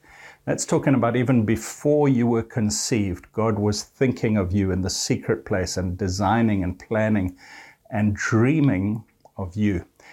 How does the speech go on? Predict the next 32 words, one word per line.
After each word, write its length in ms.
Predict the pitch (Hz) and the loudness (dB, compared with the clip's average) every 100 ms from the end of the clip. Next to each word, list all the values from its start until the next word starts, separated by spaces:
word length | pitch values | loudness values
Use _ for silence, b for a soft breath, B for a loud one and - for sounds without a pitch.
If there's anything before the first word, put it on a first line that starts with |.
| B | B
And 140 | 110 113 | 0 2
he 140 | 131 | 2
saw 420 | - - 196 156 | 2 0 2 4
the 240 | 110 - - | 2 2 2
elements 460 | 156 156 117 - | 4 4 2 -2
that 140 | 120 110 | -2 2
would 220 | 131 117 | 0 0
become 400 | 123 - 135 131 | -4 0 0 2
your 120 | 113 | 2
body, 380 | 104 120 113 98 135 | 2 2 0 0 2
even 200 | 147 147 | 4 4
when 160 | 127 | 4
they 100 | 123 | 4
were 300 | 117 113 110 - _ _ _ _ | 4 2 2 -4 _ _ _ _
in 160 | 131 135 | 0 2
the 140 | 123 | 2
earth, 320 | 104 120 98 - | 0 0 -2 -6
still 260 | - 127 | -4 -2
buried 460 | 107 117 123 127 117 | -2 0 2 2 2
in 100 | 110 | 0
the 80 | 104 | 0
ground, 360 | 107 95 87 | 0 -2 -2
magnesium, 680 | 95 104 113 117 107 98 87 | -2 0 2 2 2 0 -2
calcium, 600 | - 110 104 - 90 92 | -4 -4 -4 -6 -6 -4
iron, 360 | 95 107 104 95 | -2 0 0 -2
whatever 340 | 101 104 101 | -2 0 0
it 100 | 98 | 0
is. 160 | 95 - B B B - | -2 -8 B B B -4
And 140 | 98 | 0
he 80 | 98 | 2
was 200 | 98 95 | 0 -2
dreaming 720 | - 95 104 110 107 98 | -4 0 2 4 4 2